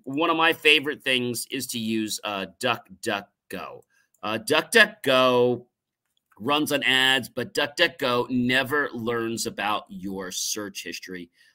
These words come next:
uh, and shares it with anybody. So I think that's a big issue. And I was so happy to see that DuckDuckGo is now,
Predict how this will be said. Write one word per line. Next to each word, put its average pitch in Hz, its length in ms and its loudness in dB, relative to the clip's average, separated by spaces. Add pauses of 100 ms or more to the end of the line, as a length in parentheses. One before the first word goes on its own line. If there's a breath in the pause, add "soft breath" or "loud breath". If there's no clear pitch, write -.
(140)
uh, 90 420 -6
and 87 460 -8 (340)
shares 107 420 2
it 95 40 -4
with 85 120 -8
anybody. 69 300 -14
So 160 120 0
I 247 60 -14
think 160 200 2
that's 160 260 6
a 156 60 4
big 110 580 0
issue. 104 420 -4 (300 loud breath)
And 120 120 4
I 139 60 6
was 147 180 2
so 202 140 2
happy 196 320 6
to 147 100 -2
see 139 220 -2
that 101 180 -6
DuckDuckGo 120 680 0
is 107 120 -6
now, 113 500 0